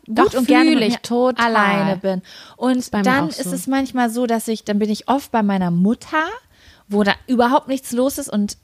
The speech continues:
Speaker 1: da bin ich total gern im Bad. Und dann ist es so, dann lasse ich mir eine Badewanne ein, dann rasiere ich mir den halben Körper, dann wasche ich mir die Haare, mache auch noch mal eine Haarkur. Dann bin ich so, das ist sogar der Moment, da fange ich dann auf einmal an, Self-Tan rauszuholen oder mir Sommersprossen zu malen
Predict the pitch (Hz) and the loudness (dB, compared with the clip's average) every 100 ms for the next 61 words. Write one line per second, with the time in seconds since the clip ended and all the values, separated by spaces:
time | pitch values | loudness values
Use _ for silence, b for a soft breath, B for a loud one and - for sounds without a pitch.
0 | - - 208 220 226 - 208 208 226 233 | -16 -4 0 2 0 -2 -10 -2 2 2
1 | 208 196 175 185 165 170 175 185 190 202 | 2 0 0 -2 0 -2 -2 -2 -2 -2
2 | - - - 196 b b - 180 180 - | -6 -10 -6 -6 b b -6 -2 -2 -2
3 | 190 170 170 170 185 175 170 170 - 165 | -2 0 2 2 2 0 0 -2 -2 0
4 | 170 170 B B - 185 175 196 175 175 | 0 -2 B B -6 -4 -2 -4 -6 -2
5 | 190 214 175 175 - 185 185 190 - - | 0 0 -2 -6 -2 0 2 0 -6 -4
6 | 180 180 180 180 175 185 214 208 - 202 | 0 2 2 0 -4 -2 2 0 -2 -2
7 | 196 196 B B - 185 185 190 - 202 | -2 -2 B B -4 0 0 -2 -4 -4
8 | 202 208 214 202 196 196 202 196 190 196 | -2 -2 -2 -2 -6 -6 -6 -2 -2 0
9 | 190 196 196 202 - 220 208 190 B B | 0 2 0 0 -6 -4 0 0 B B
10 | - 190 196 196 196 214 202 B B 311 | -8 -4 -4 -4 -6 -6 -6 B B 0
11 | 370 339 - 311 277 254 254 240 226 247 | 0 -4 -2 2 4 4 2 2 2 2
12 | 226 208 226 208 - 196 185 - 175 170 | 0 0 0 0 0 -2 -2 -2 -2 -2
13 | - 170 - - 185 - - 160 147 160 | -2 -2 -2 2 2 2 -4 -6 -4 -4
14 | - 180 165 165 165 175 170 170 165 180 | -6 -8 -4 -4 -6 -6 -6 -4 -2 0
15 | 175 170 - - 156 - 170 - 165 156 | 2 2 0 -2 -4 -4 -8 -6 -4 -4
16 | 156 160 | -2 -4